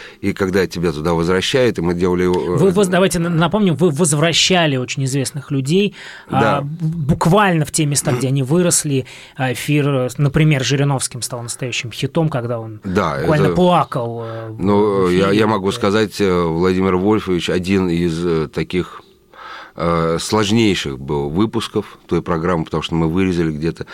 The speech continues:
Speaker 1: минут пятнадцать, э, мы не стали показывать того, что с ним происходило, по этическим соображениям, э, потому что он рыдал. Да, мы
Speaker 2: По-настоящему.
Speaker 1: по-настоящему,
Speaker 2: Вы его
Speaker 1: да.
Speaker 2: привезли в коммуналку, где он вырос?
Speaker 1: Да.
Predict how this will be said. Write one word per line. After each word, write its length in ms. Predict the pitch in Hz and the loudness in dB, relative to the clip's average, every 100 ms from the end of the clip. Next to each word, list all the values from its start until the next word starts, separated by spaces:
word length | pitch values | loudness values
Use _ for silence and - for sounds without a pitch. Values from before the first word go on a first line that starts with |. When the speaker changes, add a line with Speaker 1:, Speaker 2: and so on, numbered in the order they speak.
| - - | -18 -8
Speaker 1:
минут 360 | 82 82 87 - | -2 0 -2 -2
пятнадцать, 880 | 98 - 92 82 - - - - - - | -6 -4 -2 -2 -4 -12 -12 -14 -14 -16
э, 420 | - 127 127 110 - | -12 -10 -10 -10 -8
мы 160 | 151 | -4
не 60 | 151 | -4
стали 280 | - 185 - | -2 -4 -2
показывать 800 | 73 - 60 - - - - _ _ _ _ | -8 -8 -12 -12 -20 -20 -20 _ _ _ _
того, 200 | 82 73 | -6 -6
что 160 | - 71 | -6 -10
с 100 | - | -8
ним 120 | 67 | -10
происходило, 680 | 71 69 - 73 95 113 110 - - - - | -8 -10 -8 -4 0 0 -2 -8 -18 -20 -8
по 120 | - | -4
этическим 680 | 87 85 80 - - 62 60 | -2 -2 -4 -6 -8 -10 -10
соображениям, 840 | - 71 67 73 76 107 104 101 - _ _ - _ _ _ _ | -8 -6 -4 -4 -2 0 0 -4 -6 _ _ -20 _ _ _ _
э, 300 | - 117 117 - | -18 -14 -14 -12
потому 200 | - 71 | -10 -8
что 180 | - 71 | -6 -6
он 160 | 65 | -6
рыдал. 500 | 64 76 82 65 57 - _ _ _ _ _ _ _ _ _ _ _ _ _ _ _ _ _ _ | -4 -2 -2 -2 -6 -18 _ _ _ _ _ _ _ _ _ _ _ _ _ _ _ _ _ _
Да, 100 | 165 | -4
мы 80 | 156 | -2
Speaker 2:
По-настоящему. 600 | 71 165 160 151 - - | -2 -2 -2 -2 -4 -2
Speaker 1:
по-настоящему, 580 | 85 - 85 73 65 165 | -2 0 -2 -2 -2 0
Speaker 2:
Вы 60 | 226 | 0
его 80 | |
Speaker 1:
да. 60 | 202 | 0
Speaker 2:
привезли 320 | 214 208 240 | 0 0 -4
в 80 | - | -4
коммуналку, 520 | 185 190 202 196 - | -2 0 0 -2 -4
где 180 | 143 160 | -8 -4
он 140 | 160 | -4
вырос? 440 | 151 151 117 - 78 | -4 -4 -6 -8 -4
Speaker 1:
Да. 260 | 85 73 | -2 -2